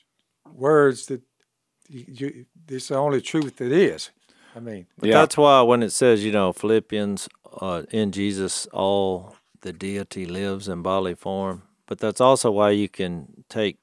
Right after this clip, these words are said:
Speaker 2: Galatians two twenty and say, "I have been crucified with Christ. I no longer live, but Christ lives in me." So, you know, talking about we're housing Christ himself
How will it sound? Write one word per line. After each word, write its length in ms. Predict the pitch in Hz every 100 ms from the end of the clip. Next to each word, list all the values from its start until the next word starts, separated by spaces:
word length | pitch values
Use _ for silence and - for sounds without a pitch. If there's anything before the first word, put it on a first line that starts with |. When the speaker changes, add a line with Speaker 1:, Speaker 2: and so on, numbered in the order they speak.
| -
Speaker 2:
Galatians 640 | 101 98 104 101 - 92 -
two 220 | 110 95
twenty 520 | - 120 120 104 92 -
and 180 | 92
say, 540 | 85 107 101 95 90 - _ - _
"I 120 | - 113
have 80 |
been 160 | 104 98
crucified 580 | - 120 107 - 101 90
with 80 | 90
Christ. 380 | 101 95 90
I 80 | 98
no 180 | 95 98
longer 380 | 92 90 87 87
live, 260 | 104 104
but 140 | 80 -
Christ 400 | - 110 101 -
lives 260 | 98 82
in 220 | 85 107 98
me." 220 | 78 - _ _ _ _ _ _ _ _ _ _ _ _
So, 520 | - - 113 101 95 _ _
you 140 | 123
know, 140 | 107
talking 340 | 90 113 104 98
about 240 | 92 90
we're 180 | 98 101
housing 880 | - - 123 113 113 98 92 90 80 _ _ _ _ _
Christ 380 | - 117 101 -
himself 760 | 85 - 127 127 104 - -